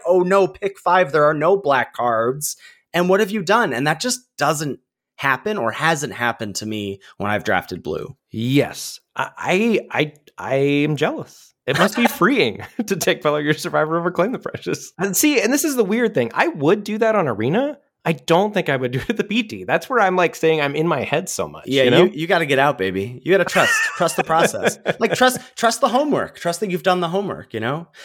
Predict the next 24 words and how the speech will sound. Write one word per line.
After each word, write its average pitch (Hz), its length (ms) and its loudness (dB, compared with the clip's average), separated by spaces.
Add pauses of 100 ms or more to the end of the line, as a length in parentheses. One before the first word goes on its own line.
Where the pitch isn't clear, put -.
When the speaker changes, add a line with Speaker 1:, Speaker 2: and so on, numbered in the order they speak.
(100)
Speaker 1:
Now, 254 120 2
and 269 120 6
Speaker 2:
I - 20 6
Speaker 1:
it - 40 6
Speaker 2:
guess. - 120 2 (220)
Speaker 1:
could, - 80 -20 (120)
it 269 200 0
could 277 240 2
be 254 180 4
that, 247 320 2
like, 185 260 -2
maybe 214 300 0
you're 240 160 4
leveling 170 440 2
yourself, 247 680 0
but 226 240 2
if 247 260 0
black 185 380 0
ends 175 300 2
up, 208 240 2
like, 180 120 2
if 180 120 -4
black 220 280 0
is 269 220 2